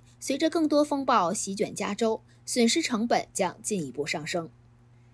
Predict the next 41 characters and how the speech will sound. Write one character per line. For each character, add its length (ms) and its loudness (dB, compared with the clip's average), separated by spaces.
美 140 4
国 120 4
国 160 8
家 160 4
海 220 0
洋 300 2
和 180 2
大 220 4
气 200 0
管 200 2
理 100 -2
局 160 -2
的 220 0
应 200 -2
用 200 0
气 180 2
候 160 -2
学 200 -4
家 340 0
和 260 -2
灾 220 -2
害 200 -2
专 200 0
家 240 2
亚 180 0
当· 260 -2
史 180 -8
密 100 -8
斯 180 -2
说， 320 0
尽 180 2
管 200 4
现 200 2
在 280 4
估 180 -2
计 260 -2
还 220 -4
为 140 -2
时 200 -4
过 180 2
早， 280 -4